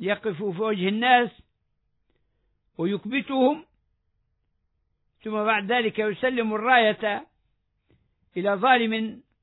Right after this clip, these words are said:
أفجر منه وأظلم وأعتى،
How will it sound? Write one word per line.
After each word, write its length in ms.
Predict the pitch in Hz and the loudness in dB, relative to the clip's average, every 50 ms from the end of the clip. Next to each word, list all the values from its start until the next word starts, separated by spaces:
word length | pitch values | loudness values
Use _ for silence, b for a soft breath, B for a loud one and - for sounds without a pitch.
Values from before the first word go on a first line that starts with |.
| _ _ _ _ _ _ _ _ - | _ _ _ _ _ _ _ _ -2
أفجر 480 | 262 269 175 185 180 220 233 226 214 214 | -2 -2 -2 -4 -2 -2 0 0 0 -2
منه 460 | 226 240 233 208 202 208 208 285 - _ _ _ _ _ _ _ _ _ _ _ _ _ | -2 -2 -2 0 0 0 -2 -4 -8 _ _ _ _ _ _ _ _ _ _ _ _ _
وأظلم 540 | - 175 233 233 247 240 202 220 220 220 208 | -10 -4 -2 0 0 0 0 0 0 0 0
وأعتى، 760 | 208 208 208 208 233 233 247 240 208 190 - 208 202 190 175 | 2 2 2 2 2 4 4 4 4 4 2 -2 -2 -2 -2